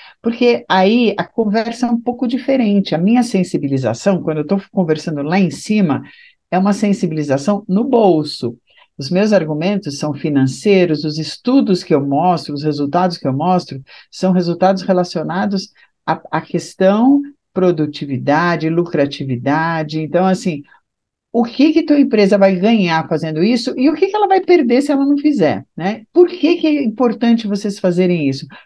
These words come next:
Quais são as vantagens? Então, eu, eu vou sensibilizar por aqui e eu vou mostrar que esse é um caminho, é, sem volta, que é fundamental, e também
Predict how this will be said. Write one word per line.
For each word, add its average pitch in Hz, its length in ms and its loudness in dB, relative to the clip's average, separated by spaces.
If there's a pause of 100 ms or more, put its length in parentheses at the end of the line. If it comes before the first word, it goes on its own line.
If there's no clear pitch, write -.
Quais 294 220 0
são 302 120 0
as 233 140 0
vantagens? 139 800 0
Então, 226 320 0 (280)
eu, 180 240 0
eu 175 120 4
vou 220 160 0
sensibilizar 185 680 2
por 165 160 -2
aqui 160 520 -2 (180)
e 214 80 0
eu 226 80 6
vou 233 140 2
mostrar 226 580 0
que 226 140 -6
esse 226 260 0
é - 20 2
um 240 100 0
caminho, 160 580 0 (500)
é, 139 180 -2
sem 185 240 2
volta, 147 560 0 (280)
que - 100 -2
é 165 220 0
fundamental, 175 920 0 (300)
e 254 80 0
também 233 720 2